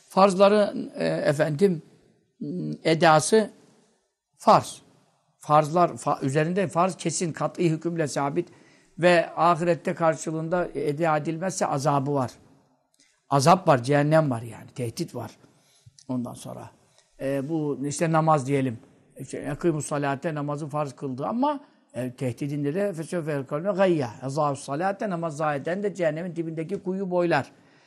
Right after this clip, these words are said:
E şimdi zekat, "Atü zekâte", zekatı verin. Tamam, bu bunu farz kıldı. Ama bunun, e, verilmediğinde de işte, "Yuhma aleyhâ fî nâri cehenneme fettukvâ bâ cunûbuhum."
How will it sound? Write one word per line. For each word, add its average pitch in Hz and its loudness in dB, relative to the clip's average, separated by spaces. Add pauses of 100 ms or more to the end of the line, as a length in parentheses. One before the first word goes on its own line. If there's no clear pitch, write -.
(180)
E 139 -8
şimdi 151 -4
zekat, 180 -2
"Atü 180 2
zekâte", 175 -2
zekatı 180 -4
verin. 175 0
Tamam, 160 -2
bu 160 -8
bunu 165 -4
farz 165 -2
kıldı. 160 -4 (480)
Ama 165 0
bunun, 175 -4 (140)
e, - -6
verilmediğinde 156 0
de 214 0
işte, 214 -4 (100)
"Yuhma 175 -2
aleyhâ 165 2
fî 156 -6
nâri 156 0
cehenneme 202 -2
fettukvâ 165 -6
bâ 226 -2
cunûbuhum." 170 -8